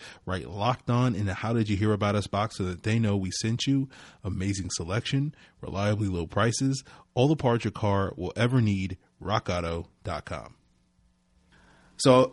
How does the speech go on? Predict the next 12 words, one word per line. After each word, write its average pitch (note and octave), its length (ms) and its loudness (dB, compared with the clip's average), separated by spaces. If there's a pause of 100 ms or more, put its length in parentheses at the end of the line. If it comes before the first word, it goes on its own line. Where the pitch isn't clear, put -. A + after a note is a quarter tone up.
I B2 80 2
wanna C#3 220 6
wrap B2+ 360 4
up C3+ 220 6
today's A#2+ 380 4
episode C3+ 420 2
by A2 100 0
talking A#2 400 -2
about A2 220 -2
the G#2 80 -4
fantasy A#2 400 0
impact G#2+ 460 -2